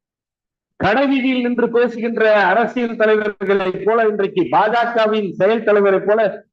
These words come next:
செயல்பட்டுக் கொண்டிருக்கக்கூடிய ஆளுநர்களை நாம் எச்சரிக்கை தெரிவிக்க வேண்டும் என்பதற்கான கூட்டமாக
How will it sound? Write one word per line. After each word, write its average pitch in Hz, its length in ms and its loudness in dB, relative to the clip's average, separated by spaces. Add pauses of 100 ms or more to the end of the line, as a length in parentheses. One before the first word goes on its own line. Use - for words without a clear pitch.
(100)
செயல்பட்டுக் 226 560 -2
கொண்டிருக்கக்கூடிய 208 600 2 (200)
ஆளுநர்களை 220 640 2 (220)
நாம் 185 180 0 (440)
எச்சரிக்கை 262 580 0
தெரிவிக்க 220 480 -2
வேண்டும் 196 380 0
என்பதற்கான 180 600 -2
கூட்டமாக 156 520 0